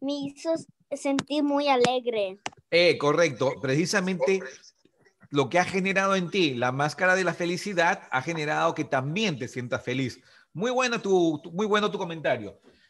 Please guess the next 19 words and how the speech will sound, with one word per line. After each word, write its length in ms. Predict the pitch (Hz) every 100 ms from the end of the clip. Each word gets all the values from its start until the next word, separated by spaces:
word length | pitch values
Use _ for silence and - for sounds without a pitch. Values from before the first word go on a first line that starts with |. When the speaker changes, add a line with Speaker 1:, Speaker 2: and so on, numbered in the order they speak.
| _ _ _ _
Speaker 2:
Atención, 640 | 165 180 226 214 262 151 - _ _
la 180 | - 143
última 500 | 151 175 220 220 165
parte 360 | 180 147 143 190
de 100 | 170
nuestra 240 | 139 -
actividad 380 | - 131 131 170
tiene 240 | 175 165
que 100 | 147
ver 180 | 131 127
con 160 | 123 117
el 80 | 113
globo. 560 | 165 196 131 92 - _
Este 300 | - 147 214
globo 640 | 208 208 208 175 170 180 202
lo 160 | 131
vamos 320 | 123 131 160
a 60 | 180
utilizar 420 | 151 135 147 143